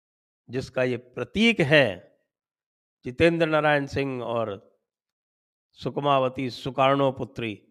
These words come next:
इंडोनेशिया की, ये जो प्रतीक हैं, इन प्रतीकों को आप भारत में भी एक सुनामी में परिवर्तित कर सकते हैं। इसलिए बिल्कुल पीछे मत रहिएगा,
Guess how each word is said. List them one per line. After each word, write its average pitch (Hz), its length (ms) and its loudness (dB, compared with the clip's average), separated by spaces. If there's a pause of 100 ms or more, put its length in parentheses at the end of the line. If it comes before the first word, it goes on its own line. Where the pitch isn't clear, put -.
(200)
इंडोनेशिया 151 720 4
की, 92 200 -18 (440)
ये 170 220 4
जो 175 160 2
प्रतीक 220 500 2
हैं, 123 360 -4 (300)
इन 220 200 2
प्रतीकों 175 600 -2
को 208 240 0
आप 185 600 2
भारत 113 640 -8
में 113 200 -16
भी 151 220 -16
एक 165 140 -18
सुनामी 98 440 -14
में - 120 -14 (120)
परिवर्तित 95 540 -16
कर 101 80 -14
सकते - 340 -20
हैं। - 80 -20 (920)
इसलिए 185 440 6 (560)
बिल्कुल 165 500 -2 (540)
पीछे 220 300 6
मत 165 220 0
रहिएगा, 117 420 2